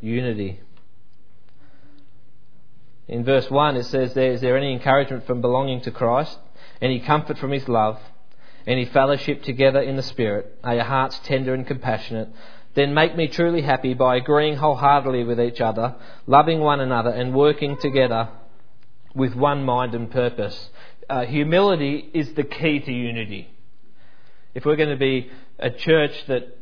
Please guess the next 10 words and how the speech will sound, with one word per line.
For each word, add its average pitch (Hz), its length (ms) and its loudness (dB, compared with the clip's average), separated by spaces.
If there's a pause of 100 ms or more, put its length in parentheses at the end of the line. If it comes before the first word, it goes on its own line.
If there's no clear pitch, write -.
is 120 160 -4
of 117 100 -4
one 143 320 0
body, 113 440 0 (2750)
then 127 320 -4
we 123 100 -2
need 123 360 -2 (460)
to 117 120 -4
have 117 260 0
humility 110 640 -4